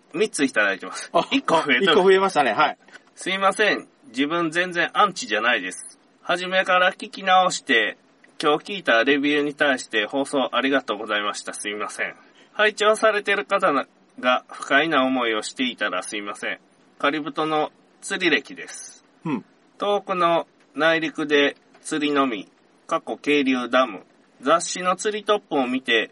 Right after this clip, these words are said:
Speaker 1: 海釣り、バス釣りに憧れる。
Speaker 2: うん。
Speaker 1: 社会人になり移動手段を得て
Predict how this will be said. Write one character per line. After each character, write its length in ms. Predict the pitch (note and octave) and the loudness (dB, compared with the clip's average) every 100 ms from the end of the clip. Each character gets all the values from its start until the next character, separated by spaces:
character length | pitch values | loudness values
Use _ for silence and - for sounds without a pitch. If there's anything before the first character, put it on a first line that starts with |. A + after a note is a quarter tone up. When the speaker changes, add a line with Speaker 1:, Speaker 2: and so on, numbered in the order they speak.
| - | -10
Speaker 1:
海 240 | A#2+ B2+ | -8 -6
釣 160 | B2 B2+ | -6 -2
り、 240 | C3 C3 - | 0 -2 -4
バ 160 | A2 A#2+ | -8 -6
ス 120 | - | -6
釣 120 | B2 A#2 | -8 -6
り 120 | A2+ | -4
に 140 | A2 | -2
憧 240 | A#2 - A2+ A2 | -2 -4 -2 0
れ 140 | G#2 F#2 | 0 -6
る。 200 | F#2 - _ _ | -12 -16 _ _
Speaker 2:
う 80 | B2 | -6
ん。 160 | G2+ - _ _ - | -6 -10 _ _ -10
Speaker 1:
社 180 | - A3 | -2 2
会 240 | A3+ G#3+ | 2 2
人 200 | F#3+ D#3+ | 0 -2
に 140 | C3+ A#2+ | -2 0
な 140 | A2+ | 0
り 200 | A#2 B2+ C3 | 0 -2 -4
移 80 | |
動 200 | B2+ B2 | -4 -2
手 180 | C3 E3+ | -2 -2
段 280 | D3+ B2 G#2 | 0 0 0
を 40 | |
得 120 | G#2 G#2+ | -4 -4
て 240 | A2 | -4